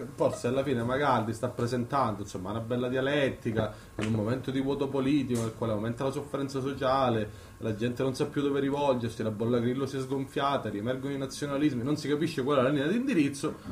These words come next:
Questo è un uomo colto, intelligente, comunque pensa di poter spendere ora sul piano politico pubblico queste qualità che ha e farne, diciamo, un centro di potere, di consenso, aff-, di tipo affabulatorio, no? Allora, ora dico, ma ognuno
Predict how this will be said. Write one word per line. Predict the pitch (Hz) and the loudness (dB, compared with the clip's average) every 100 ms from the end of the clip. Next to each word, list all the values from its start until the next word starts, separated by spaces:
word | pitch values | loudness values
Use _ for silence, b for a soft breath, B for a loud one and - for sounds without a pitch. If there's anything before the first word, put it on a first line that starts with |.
| - | 0
Questo | - - | 0 4
è | |
un | 175 | 4
uomo | 160 156 165 | 6 4 4
colto, | 147 180 - - | 6 8 6 4
intelligente, | 107 123 147 175 127 143 196 - 123 | -2 0 -2 -2 4 6 4 2 0
comunque | 143 120 | 0 0
pensa | 147 185 135 131 | 0 0 0 -2
di | 143 | 0
poter | 160 - 120 | -2 0 0
spendere | 123 - 135 120 151 | -2 0 2 2 4
ora | 151 120 117 | 4 4 2
sul | 120 | -2
piano | - 160 131 107 104 - - - | -2 2 4 4 -2 -12 -20 -20
politico | - 165 151 120 165 233 | 6 8 8 6 2 2
pubblico | 147 180 175 123 | 4 4 6 4
queste | 123 147 120 | 4 0 0
qualità | 113 143 175 170 | 0 0 2 0
che | 233 | 2
ha | 254 143 196 | 2 4 4
e | 175 | 2
farne, | - - 151 196 135 | 0 -2 -2 0 0
diciamo, | 127 120 110 107 | 0 0 0 0
un | 135 135 | -4 -2
centro | 151 120 113 | 0 0 -2
di | 123 | -4
potere, | 160 202 156 110 113 185 233 - - - | 0 0 0 0 2 2 0 -4 -20 -4
di | 120 | 0
consenso, | 151 208 - 143 147 175 | 0 -2 0 0 0 0
aff-, | 160 | 0
di | 165 | 0
tipo | 180 170 | 2 2
affabulatorio, | 139 143 123 131 117 - 104 98 127 | 2 2 4 4 4 2 0 -2 2
no? | 208 - - - | 2 2 -6 2
Allora, | 208 127 - | 4 6 4
ora | - - | 4 4
dico, | 147 131 - 220 | 2 -4 -6 -8
ma | 139 131 | -8 -4
ognuno | 127 113 120 101 | -2 0 -2 -2